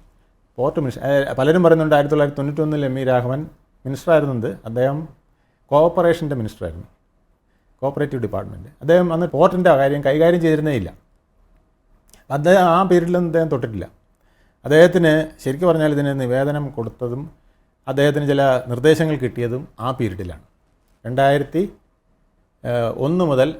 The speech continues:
രണ്ടായിരത്തി ആറ് വരെയുള്ള പീരീഡിലാണ്. പക്ഷെ അന്ന് അദ്ദേഹം വളരെ ഉ-, ഉയർന്ന, ഉണർന്ന് പ്രവർത്തിക്കുകയും പ്രത്യേകിച്ച് ഐ ഐ ടി, ഏഹ്, മദ്രാസിലെ കുറച്ച് കുട്ടികൾ ഇവിടെ വന്ന് പഠനം നടത്തിയിട്ട് അതവർ ഈ കടലിൽ നിന്ന്, സമുദ്രത്തിൽ നിന്ന് എങ്ങനെ,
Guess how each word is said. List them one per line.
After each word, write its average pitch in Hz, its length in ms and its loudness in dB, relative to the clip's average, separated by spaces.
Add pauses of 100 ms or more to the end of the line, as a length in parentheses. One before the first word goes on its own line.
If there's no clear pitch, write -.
രണ്ടായിരത്തി 123 400 -2
ആറ് 120 280 -2
വരെയുള്ള 113 320 -4
പീരീഡിലാണ്. 90 500 -14
പക്ഷെ - 440 -12
അന്ന് 170 160 -2
അദ്ദേഹം 147 380 4
വളരെ 127 240 0
ഉ-, 120 240 -2
ഉയർന്ന, 117 420 -4
ഉണർന്ന് 165 320 2
പ്രവർത്തിക്കുകയും 110 680 -4 (520)
പ്രത്യേകിച്ച് 175 320 4
ഐ 151 120 6
ഐ 190 180 6
ടി, 190 340 0 (220)
ഏഹ്, 131 240 -4
മദ്രാസിലെ 139 560 2
കുറച്ച് 120 240 -4
കുട്ടികൾ 117 340 -4
ഇവിടെ 113 180 -4
വന്ന് 110 160 -6
പഠനം 104 340 -8
നടത്തിയിട്ട് 98 500 -10 (140)
അതവർ 139 440 -2 (500)
ഈ 123 240 -2 (120)
കടലിൽ 147 260 4
നിന്ന്, 165 360 0 (180)
സമുദ്രത്തിൽ 151 380 0
നിന്ന് 151 180 -2
എങ്ങനെ, 143 400 -4